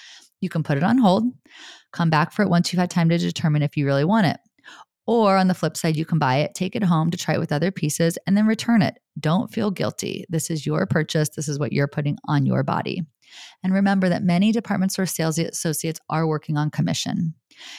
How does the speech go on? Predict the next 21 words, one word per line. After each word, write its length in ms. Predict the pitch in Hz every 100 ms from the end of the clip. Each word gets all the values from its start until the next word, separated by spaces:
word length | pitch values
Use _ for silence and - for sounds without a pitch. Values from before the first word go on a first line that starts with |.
| -
They 280 | 160 160 185
don't 360 | 170 156 190 -
know 120 | 190
your 140 | 196
personal 440 | 190 160 - 196 208
style 460 | - 139 127 127
or 120 | - 160
what 180 | 143
you 120 | 170 180
have 500 | 156 151 160 156 156
in 120 | 160
your 120 | 160
closet 540 | - - 82 139 101 - - - -
unless 340 | 170 160 156 -
you've 160 | 170
built 220 | - 135 -
a 60 |
relationship 680 | 147 139 - - - - -
with 160 | -
this 160 | - -
person. 600 | - - - - - 151